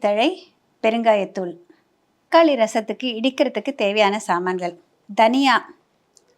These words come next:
ஒரு டேபிள் ஸ்பூன், சிவப்பு மிளகாய் ஒண்ணு இல்லைன்னா ரெண்டு, அவங்கவங்க காரத்துக்கு தகுந்த மாதிரி. எவ்வளோ தனியா வைக்கிறீங்களோ அதில் பாதி அளவு சீரகம், முக்கால் டீஸ்பூன்,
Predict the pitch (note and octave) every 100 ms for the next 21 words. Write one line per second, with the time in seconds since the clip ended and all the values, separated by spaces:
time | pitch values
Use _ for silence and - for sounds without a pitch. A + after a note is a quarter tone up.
0 | _ _ - A#3+ C#4 A#3 G#3 A3+ - F#3+
1 | F3 - _ _ _ - - _ _ _
2 | - - B3+ C#4+ C#4+ A3 G#3+ A#3 D#4+ -
3 | _ - A3 A#3 C4 A#3 A3+ F#4+ D4 G3+
4 | G3 F#3+ - _ _ _ _ _ _ -
5 | A#3+ A#3 A3+ G#3+ G#3+ A3 A3+ A3 G3 G3
6 | G3 F#3+ - _ _ _ _ _ _ _
7 | - A#3 D4 E4 B3+ C4 C#4 B3 A3+ A3+
8 | A3+ C#4 A#3 G#3 G#3+ G#3 A#3 G#3 G#3+ G#3+
9 | G3+ G3 F#3+ G#3+ G#3+ A#3+ A#3 G#3 F#3 -
10 | F#3